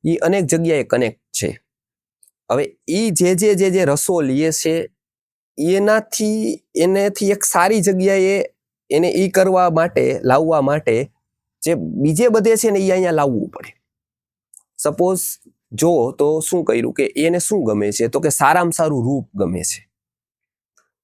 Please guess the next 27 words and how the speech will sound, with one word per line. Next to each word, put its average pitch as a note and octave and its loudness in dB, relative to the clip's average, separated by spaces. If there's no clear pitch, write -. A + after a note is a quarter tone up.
બરાબર? D3 -2
તો D3 -2
આપણે D#3 2
એક B2 -2
ભગવાનનું D#3+ 0
શું E3 -4
કર્યું - -2
કે - -2
સારી, C#3+ 0
એક D3+ -2
સારી E3 2
જગ્યાએ E3+ 0
એને E3 0
એકાગ્ર E3 0
થવું D3+ 0
છે, A#2+ -2
તો B2 -6
શું C#3 -2
કર્યું? G2 -4
તો C3 -6
કે D#3 -2
એક D3+ -4
સારું C#3 2
રૂપ A#2 -4
ભગવાનનું G#2 -2
કર્યું. - -14
બરાબર? C3 -2